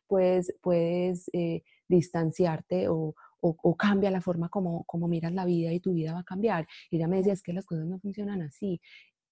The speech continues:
Speaker 1: Y es porque es que el sufrimiento es una cosa tan visceral que no es cuestión de cambiar la mente. O sea, tú puedes cambiar la forma de pensar y puedes hacer mil estrategias y puedes, mm, leer El Secreto de todas las formas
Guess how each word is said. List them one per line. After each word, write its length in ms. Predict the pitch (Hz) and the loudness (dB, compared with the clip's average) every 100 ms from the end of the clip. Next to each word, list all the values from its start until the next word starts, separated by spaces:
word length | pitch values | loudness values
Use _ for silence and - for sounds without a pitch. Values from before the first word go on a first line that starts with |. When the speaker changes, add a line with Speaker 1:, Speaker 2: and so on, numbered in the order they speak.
| _ | _
Speaker 1:
Y 220 | 190 185 | 6 8
es 320 | 170 165 - _ _ _ _ _ _ - | 8 4 -6 _ _ _ _ _ _ 6
porque 380 | 208 - - | 6 6 2
es 100 | 180 | 0
que 80 | - | 2
el 60 | 190 | 2
sufrimiento 480 | 214 185 175 156 165 | 2 2 0 0 -2
es 60 | |
una 160 | 185 208 | -2 -2
cosa 240 | 214 226 240 | -2 -2 -2
tan 340 | 170 165 165 | 2 4 6
visceral 840 | 170 160 - 165 160 139 147 180 175 _ _ _ _ _ _ _ _ - | 6 2 2 2 2 0 -2 -4 -6 _ _ _ _ _ _ _ _ 6
que 140 | 202 | 8
no 120 | 185 | 10
es 120 | 165 - | 8 4
cuestión 340 | 165 - 202 | -2 0 2
de 100 | 190 | 2
cambiar 380 | 202 160 151 143 | 2 0 0 -4
la 100 | 147 | -2
mente. 380 | 202 160 135 143 | 0 0 -2 -2
O 40 | |
sea, 100 | 156 | -2
tú 160 | 160 165 | 0 0
puedes 260 | 180 185 220 | 4 4 4
cambiar 260 | 180 165 | 2 2
la 100 | 165 | 0
forma 240 | 180 208 214 | 0 -2 -2
de 60 | |
pensar 420 | 165 160 170 165 | -2 -2 -2 0
y 60 | 185 | 0
puedes 220 | 190 202 | 0 0
hacer 220 | 208 175 160 | 2 2 0
mil 140 | 175 | 0
estrategias 560 | 208 180 175 170 165 196 | -2 -2 -2 0 2 0
y 60 | |
puedes, 460 | - 165 165 185 - - - - - | 2 4 4 2 -2 -18 -20 -18 -2
mm, 120 | 175 170 | 2 6
leer 320 | 190 196 180 | 8 10 8
El 80 | 185 | 6
Secreto 540 | 190 185 190 190 175 208 | 4 2 6 4 6 4
de 100 | 220 | 4
todas 200 | 180 175 | 4 2
las 160 | 208 - | 0 2
formas 680 | 185 175 185 214 202 - | 2 2 2 0 -2 -6